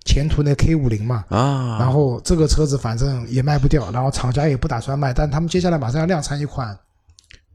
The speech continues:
Speaker 2: 走量的了。
Speaker 1: 走量的车子，
Speaker 2: 啊。
Speaker 1: 对吧？那所以，我相信华人运通不会出一个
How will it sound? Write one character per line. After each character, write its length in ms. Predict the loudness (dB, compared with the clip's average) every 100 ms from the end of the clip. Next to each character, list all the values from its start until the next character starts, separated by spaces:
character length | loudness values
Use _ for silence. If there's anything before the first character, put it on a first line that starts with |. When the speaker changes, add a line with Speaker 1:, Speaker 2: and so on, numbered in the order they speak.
| -20 _ -14
Speaker 2:
走 160 | -4 0
量 180 | 2 0
的 80 | -2
了。 100 | -2
Speaker 1:
走 140 | 0
量 160 | 2 0
的 60 |
车 180 | -2 -6
子， 140 | -8 -10
Speaker 2:
啊。 100 | -10
Speaker 1:
对 80 | -8
吧？ 100 | -10 -12 _ -20 -8
那 80 | -4
所 200 | 0 2
以， 280 | 2 2 -2 -12 _ _ _ _ _ _ _ _ -20 -18 -4
我 80 | 0
相 200 | 2 2
信 140 | 2
华 160 | 2 4
人 140 | 4
运 120 | 4 2
通 160 | 2
不 140 | 2 2
会 60 |
出 200 | 2 2
一 120 | 2 4
个 340 | 4 2 0